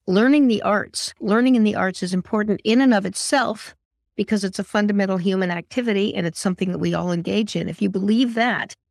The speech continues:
then you don't insist on having some kind of extrinsic outcome. You know, we don't really question the importance of studying mathematics, the importance of studying science. We don't even question the importance of athletics.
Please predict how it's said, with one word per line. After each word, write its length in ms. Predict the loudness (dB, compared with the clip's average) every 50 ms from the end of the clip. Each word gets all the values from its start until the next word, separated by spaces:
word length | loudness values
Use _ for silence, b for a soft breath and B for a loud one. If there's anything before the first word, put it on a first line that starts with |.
| _ _ _ _ 0
then 180 | 2 4 4
you 120 | 4 4 4
don't 240 | 2 0 0 -2
insist 480 | -4 -4 -6 -6 -4 -4 -4 -4 -4 -4
on 120 | -4 -2
having 280 | -2 -4 -4 -4 -6 -6
some 160 | -6 -6 -6
kind 200 | -4 -4 -4 -4
of 60 | -4
extrinsic 1080 | -4 -6 -6 -6 -6 -8 -10 -10 -6 -2 2 4 4 4 4 2 0 -4 -10 -12 -16 -20 _ _ _ _ _ -6
outcome. 540 | -2 -2 -2 -4 -6 -8 -10 -8 -8 -10 -14 _ _ _ _ _ _ _ -2
You 60 | 0
know, 60 | 2
we 100 | 2 2
don't 260 | 2 2 2 0 0
really 340 | 2 2 2 4 4 2 0
question 760 | -2 -2 -2 -2 0 0 -2 -6 -6 -4 -4 -4 -4 -6 -8 -12 _ _ _ _
the 100 | -2 0
importance 540 | 0 0 -2 -2 -4 -4 -2 -4 -6 -6 -8
of 80 | -10 -10
studying 360 | -6 -4 -2 -2 -2 -2 -2
mathematics, 640 | -4 -4 -4 -4 -2 0 0 0 -2 -4 -6 -6
the 120 | -6 -6 -6
importance 460 | -6 -6 -8 -8 -6 -6 -6 -8 -8
of 80 | -10
studying 380 | -10 -8 -6 -6 -6 -6 -6 -6
science. 640 | -6 -6 -6 -4 -4 -4 -4 -4 -6 -6 -8 -10 -12 -14 _ _ _ _ _ _ _
We 120 | 0 2 2
don't 140 | 2 2
even 200 | 2 2 2 0
question 420 | 0 0 0 -2 -2 -2 0 2 2
the 80 | 2
importance 380 | 2 2 0 0 -2 -2 -2 0
of 80 | 0 0
athletics. 720 | -2 -2 -2 -4 -4 -4 -4 -6 -8 -12 -14 -14 -14